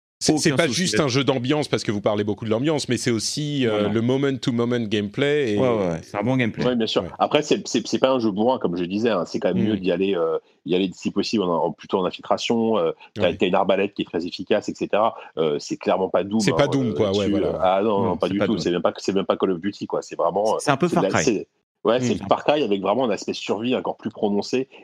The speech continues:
Speaker 3: et des
Speaker 2: Ouais.
Speaker 3: moments où tu vas galérer et, euh, et quand tu vas avoir, euh, cinq balles dans ton chargeur, bah, t'es content, euh, pa-, parce que t'es, il te reste cinq balles, quoi. Mais, euh, faut vraiment les économiser, quoi.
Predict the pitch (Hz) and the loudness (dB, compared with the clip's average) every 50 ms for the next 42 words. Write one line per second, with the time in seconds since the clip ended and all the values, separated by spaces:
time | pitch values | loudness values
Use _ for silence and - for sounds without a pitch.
0 | - - 80 90 95 95 98 113 127 - - - 78 87 87 78 73 - 127 123 | -10 -6 -2 0 0 2 2 0 0 -2 -4 -8 -6 -4 -6 -6 -2 0 0 2
1 | 123 120 113 117 127 127 110 95 87 90 92 85 80 87 92 92 - 110 95 - | 2 2 0 0 0 -2 0 0 0 0 2 0 0 -2 -2 -2 -2 -2 -2 -2
2 | - 95 98 95 90 95 104 107 101 87 85 - - 117 104 104 104 117 110 104 | -2 0 0 0 2 2 2 0 0 0 -2 -2 -2 -2 -2 0 2 0 0 0
3 | 98 90 - 87 - - 92 87 92 117 120 110 73 - - - 95 95 - 117 | -2 -4 -6 -6 -4 -2 -2 0 0 0 0 -2 -4 -6 -8 -8 -8 -4 -2 -2
4 | 127 123 - - - _ - 78 80 80 76 76 - - 80 76 - - 82 - | -2 -2 -6 -12 -14 _ -4 -2 -2 -2 -2 -4 -4 -4 -4 -4 -2 -4 -6 -4
5 | - 101 87 - 85 76 - - 95 - - - 92 92 107 110 104 - 82 82 | -4 -6 -6 -6 -8 -10 -6 -4 -6 -4 -2 -4 -2 -2 -2 -2 -2 -2 -4 -4
6 | 76 76 73 71 69 67 67 67 65 65 - - - - - - 170 - 85 - | -6 -6 -8 -10 -6 -4 -2 -2 -2 -4 -6 -8 -8 -6 -4 -4 -2 0 0 0
7 | 214 98 82 120 - 104 87 90 95 95 107 104 - - - | 0 0 -2 -2 -2 -2 -2 0 -2 -2 -2 -4 -4 -6 -10